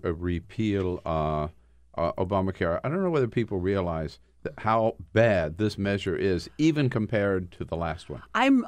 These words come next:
Speaker 2: I am concerned that people don't understand. This is by far the worst repeal bill that they've all come up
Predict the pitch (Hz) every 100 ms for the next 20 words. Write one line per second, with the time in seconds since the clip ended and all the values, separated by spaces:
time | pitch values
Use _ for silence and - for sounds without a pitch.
0 | - 214 233 214 196 185 151 151 143 135
1 | 143 - 131 123 123 131 - 123 127 156
2 | 190 220 170 165 156 156 - 147 143 131
3 | 160 151 147 170 165 156 - 143 151 139
4 | 156 139 131 131 120 117 127 120 123 123
5 | 110 127 - 120 107